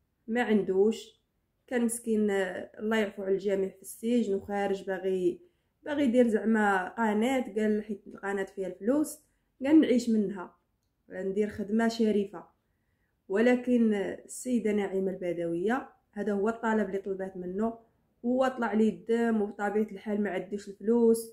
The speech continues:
وغادي يتسنى. هو باغي يبدا يخ-، يخدم دابا على قناته باش يتخلص وباش كلشي، وخاصو يتسنى واحد الشهر ولا شهرين حتى توصلوا النوبة. وهو اش غادي ياكل من هاد، حتى لهداك الوقت؟ وهو ينوض،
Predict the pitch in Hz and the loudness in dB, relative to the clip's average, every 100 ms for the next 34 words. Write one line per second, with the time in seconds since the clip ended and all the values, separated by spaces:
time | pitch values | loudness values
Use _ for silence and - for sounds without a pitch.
0 | _ _ - 226 240 226 226 - 233 220 | _ _ -10 -2 0 2 0 0 2 4
1 | 214 220 220 214 202 208 208 202 202 202 | 4 2 4 4 2 0 0 0 0 0
2 | 208 - - 196 202 185 208 190 196 196 | -2 -6 -8 -8 -8 -6 -4 -2 0 0
3 | 180 196 190 196 190 185 202 190 190 185 | -2 -4 -4 -4 -4 -4 -6 -6 -8 -14
4 | - 196 190 196 185 180 180 190 - 220 | -6 -4 -4 -6 -8 -12 -12 -12 -6 -6
5 | 214 202 - 196 - 208 196 185 - 190 | -6 -10 -4 -4 -4 -6 -4 -6 -10 -18
6 | - 208 202 196 196 190 190 202 202 _ | -14 -8 -4 -4 -4 -10 -6 -6 -6 _
7 | _ _ - 208 196 196 202 196 190 190 | _ _ -12 -10 -8 -8 -4 -2 -2 -2
8 | 196 220 220 - _ _ _ - 240 240 | 0 -2 -4 -16 _ _ _ 0 4 6
9 | 233 226 214 214 214 214 214 202 202 202 | 4 2 0 2 4 2 0 -2 -2 -2
10 | 185 - 202 202 196 185 190 190 214 233 | -6 -14 -12 -8 -6 -4 -6 -2 -2 -2
11 | - _ _ _ _ _ - 226 233 226 | -6 _ _ _ _ _ -4 2 6 6
12 | 220 214 - - _ 196 220 240 262 247 | 6 4 0 -10 _ -6 -2 2 2 4
13 | 247 233 | 4 2